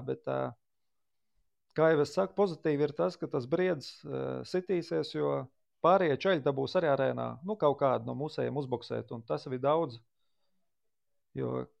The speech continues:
ja nekādas cīņas, kā saka, lielās nenotiek, tad boksē studijā vai vēl kaut kur maziņos šovos, mazās arēnās, un tas tomēr nav, nav tas. Es arī domāju, ka cilvēki atnāks tāpatās kaut kādi.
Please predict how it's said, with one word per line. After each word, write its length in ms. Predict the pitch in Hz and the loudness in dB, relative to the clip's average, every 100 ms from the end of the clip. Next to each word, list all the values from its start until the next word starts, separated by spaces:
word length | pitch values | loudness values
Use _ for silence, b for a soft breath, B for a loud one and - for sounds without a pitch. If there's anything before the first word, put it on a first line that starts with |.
| 135 | -2
ja 80 | 143 | 0
nekādas 400 | 139 160 143 - | 0 0 0 -2
cīņas, 340 | 170 165 139 - | -4 -4 -4 -4
kā 120 | 135 | -4
saka, 300 | 117 147 147 | -2 -4 0
lielās 320 | 147 160 143 170 | 0 2 0 -2
nenotiek, 480 | 170 151 139 139 | -4 -4 -4 -4
tad 120 | - 135 | -4 -2
boksē 320 | 160 165 127 117 | -4 -2 -6 -4
studijā 520 | - 170 160 135 127 | -6 -4 -2 0 0
vai 80 | 120 | 0
vēl 120 | 135 151 | -2 -2
kaut 180 | 139 123 | -2 -2
kur 80 | 127 | -4
maziņos 520 | 143 143 127 123 113 - - | -4 -4 -4 -6 -10 -12 -6
šovos, 440 | 170 160 135 - | -4 -2 -4 -4
mazās 320 | 143 139 120 151 | -8 -6 -4 -2
arēnās, 440 | 151 135 127 123 | -2 -4 -4 -8
un 80 | 127 | -6
tas 160 | 139 139 | -8 -6
tomēr 320 | 139 135 123 151 | -6 -4 -6 -6
nav, 220 | 143 120 127 | -6 -8 -12
nav 160 | 143 131 | -10 -8
tas. 240 | 120 143 - _ _ _ _ _ _ | -6 -6 -8 _ _ _ _ _ _
Es 120 | 131 156 | -4 0
arī 160 | 143 | 0
domāju, 300 | 143 156 143 | 2 2 2
ka 120 | 135 - | 0 0
cilvēki 400 | 175 135 120 135 | 2 2 0 -4
atnāks 320 | 139 123 - | -4 -8 -8
tāpatās 460 | 127 - 123 127 - | -8 -6 -6 -6 -6
kaut 160 | 117 120 | -6 -4
kādi. 220 | 117 113 | -6 -8